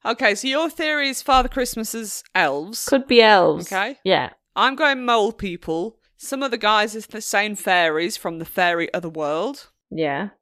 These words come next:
Speaker 1: There's some that say that they were from another planet entirely, making them extraterrestrials, which, you know, they are green. Possibility.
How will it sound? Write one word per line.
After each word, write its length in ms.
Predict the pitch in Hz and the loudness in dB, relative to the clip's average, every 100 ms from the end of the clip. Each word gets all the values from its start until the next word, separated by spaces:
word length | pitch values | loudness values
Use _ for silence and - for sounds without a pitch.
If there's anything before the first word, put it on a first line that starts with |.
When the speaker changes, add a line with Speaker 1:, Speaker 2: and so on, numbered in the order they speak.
| _ | _
Speaker 1:
There's 160 | 196 185 | -8 -2
some 240 | 247 269 | 0 0
that 160 | 415 - | -2 -6
say 260 | - 220 208 | -2 0 0
that 160 | 214 | -2
they 100 | 185 | -4
were 100 | 180 | -6
from 200 | - 190 | -6 -8
another 240 | 185 185 185 | -6 -6 -8
planet 560 | - 208 196 185 - - | -8 -6 -6 -6 -8 -10
entirely, 920 | 180 - - 208 320 202 127 147 339 _ - | -12 -12 -8 -2 -2 -2 -4 -6 -8 _ -12
making 420 | 180 175 - 185 | -8 -8 -8 -10
them 180 | 165 - - | -10 -10 -12
extraterrestrials, 1160 | - - 170 160 143 254 - 175 151 160 285 - | -14 -14 -14 -6 -6 -6 -6 -6 -4 -6 -8 -10
which, 460 | 233 269 453 - 381 | 2 4 4 0 -4
you 60 | |
know, 220 | 277 190 208 | -2 -2 -2
they 100 | 208 | 0
are 160 | 196 214 | 0 -2
green. 460 | 226 202 202 262 427 _ _ _ - | -4 -4 -4 -8 -10 _ _ _ -12
Possibility. 840 | 220 196 208 294 - 175 277 - | -10 -6 -6 -6 -6 -6 -6 -10